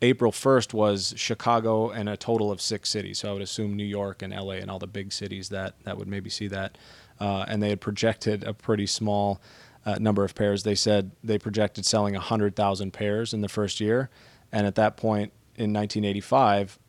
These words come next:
just, that was May of eighty-five was that article, they had said that the new projected range was to sell three to four million pairs in the first year. So I had heard back in the past too, again, a lot of those numbers are blurry. There's a few different sources, but I had heard at one point that they had pr-, projected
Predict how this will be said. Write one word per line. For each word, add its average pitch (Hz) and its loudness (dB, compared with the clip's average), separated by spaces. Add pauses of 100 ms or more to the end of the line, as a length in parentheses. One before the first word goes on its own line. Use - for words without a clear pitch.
just, 117 -4
that 113 2
was 101 -2
May 110 0
of 101 0
eighty-five 104 2
was 98 -6
that 101 -2
article, 107 0 (380)
they 113 4
had 104 2
said 110 2
that 98 -6
the 101 -2
new 139 6
projected 104 0
range 101 -2
was 104 -4
to 107 -4
sell 101 0
three 123 0
to 104 0
four 113 0
million 95 -4
pairs 98 -10
in 98 -12
the 98 -14
first 101 -14
year. 101 -14
So 104 0 (340)
I 139 8
had 135 6
heard 135 4
back 123 4
in 117 0
the 107 0
past 110 0
too, 120 0
again, 113 0
a 113 -6
lot 135 4
of 156 6
those 110 2
numbers 123 2
are 104 0
blurry. 113 2
There's 104 -2
a - -10
few 123 -4
different 110 -4
sources, 110 -2
but 104 0 (320)
I 117 6
had 113 6
heard 120 6
at 107 0
one 113 2
point 113 0
that 101 2 (420)
they 113 2
had 101 0
pr-, - -20
projected 104 -4